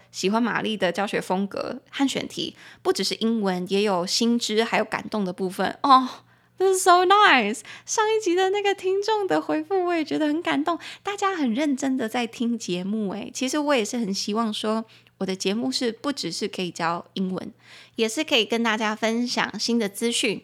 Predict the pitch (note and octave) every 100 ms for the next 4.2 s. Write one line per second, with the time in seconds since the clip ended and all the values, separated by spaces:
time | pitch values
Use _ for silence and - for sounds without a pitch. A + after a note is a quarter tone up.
0 | - _ G3 F#3 A3 F#3+ G#3 G#3 G3 F#3+
1 | G#3+ A3 G3+ F#3 G#3+ F3+ F3+ F#3+ F#3+ F#3
2 | F#3+ - - E3+ F3+ - G3 G3+ - _
3 | _ A3+ F#3 - F3 F3+ F3 F#3 - F#3+
4 | F#3+